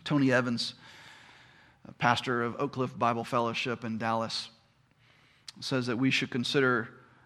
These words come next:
the implications of activity on this level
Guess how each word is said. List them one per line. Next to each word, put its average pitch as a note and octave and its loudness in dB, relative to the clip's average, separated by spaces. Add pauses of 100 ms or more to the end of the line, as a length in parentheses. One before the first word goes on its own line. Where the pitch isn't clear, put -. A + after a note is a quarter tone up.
the C#3 4
implications C#3 2
of A#2+ -2 (300)
activity D3 6
on C3 0
this B2 -2
level B2+ 2